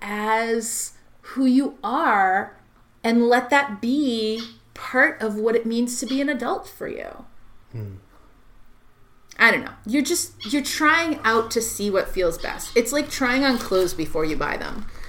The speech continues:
Speaker 1: Like, who cares if you try some stuff on that doesn't fit? You just try it. Sometimes you try it even if you know it's not gonna fit because it's funny, because you really like how it looks on the hanger, because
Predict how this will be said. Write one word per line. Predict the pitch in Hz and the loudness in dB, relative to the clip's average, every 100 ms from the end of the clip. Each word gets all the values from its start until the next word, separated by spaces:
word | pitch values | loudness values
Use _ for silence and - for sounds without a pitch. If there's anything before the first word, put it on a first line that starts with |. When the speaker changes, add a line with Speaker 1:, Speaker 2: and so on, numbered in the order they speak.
| - - - | -10 -8 -2
Speaker 1:
Like, | 262 247 | 2 6
who | 359 | 4
cares | 370 339 359 339 285 | 4 4 6 6 2
if | 269 | 0
you | 262 247 | 2 2
try | - 233 302 | 4 4 4
some | 302 269 | 2 0
stuff | - 254 | 0 0
on | 247 247 | 0 0
that | 233 - | 0 0
doesn't | 190 185 - | 0 0 -6
fit? | - 143 - - - - - | -4 -4 -4 -10 -10 -12 -12
You | - 269 | 0 4
just | 381 - | 4 2
try | - 349 571 | -2 0 4
it. | 160 143 - - - - | 4 2 -6 -14 -14 -16
Sometimes | - - 370 427 392 | -6 -2 2 2 4
you | 370 | 2
try | 349 339 330 330 | 2 2 6 6
it | - | 4
even | 302 349 | 0 -2
if | 349 | -4
you | 359 | -4
know | 330 415 | 2 4
it's | 427 - | 4 4
not | 220 208 | -2 0
gonna | 196 | -2
fit | - 151 - | -2 -4 -2
because | 208 208 240 254 247 - - - | -6 -2 2 2 2 -6 -8 -4
it's | 247 - | -4 -2
funny, | - 311 302 247 196 170 | -2 0 2 2 0 -2
because | 180 - 233 220 220 208 | -4 -2 2 4 4 -2
you | 247 | -4
really | 269 302 | -2 -2
like | 277 269 | 2 0
how | 277 269 | 0 -4
it | |
looks | 277 - | -4 -4
on | 269 | -2
the | 277 | 0
hanger, | 269 269 233 190 | 2 2 4 2
because | 202 233 226 | 0 -2 -4